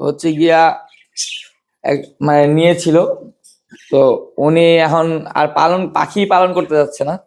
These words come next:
তো উনি আমাকে এখন বলছে যে, "আদিত্য ভাই, এটা বিক্রি করে দেবো।" তারপর আমি, আমরা তো পাখি আপনারা জানেন কিনি বেচি, ঠিক আছে, আমরা যে কোনো পাখি কিনবো এবং কি সেল করি, কিনে সেল করি, তো ওনার থেকে গিয়ে নিয়ে আসা, তো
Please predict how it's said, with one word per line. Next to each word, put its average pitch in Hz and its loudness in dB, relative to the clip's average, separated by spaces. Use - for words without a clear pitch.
তো 143 4
উনি 160 -2
আমাকে 156 2
এখন 143 0
বলছে 143 0
যে, 143 -2
"আদিত্য 139 -4
ভাই, 165 2
এটা 139 2
বিক্রি 156 0
করে 180 6
দেবো।" 185 4
তারপর 143 0
আমি, 143 2
আমরা 170 2
তো 170 0
পাখি 170 0
আপনারা 165 2
জানেন 156 0
কিনি 175 -4
বেচি, 139 -6
ঠিক 123 -2
আছে, 156 0
আমরা 156 2
যে 165 2
কোনো 180 0
পাখি 175 -2
কিনবো 190 0
এবং 143 0
কি 139 -4
সেল 139 -2
করি, - -10
কিনে 196 0
সেল 156 2
করি, 123 0
তো 135 2
ওনার 156 0
থেকে 170 0
গিয়ে 151 0
নিয়ে 160 2
আসা, 165 0
তো 135 2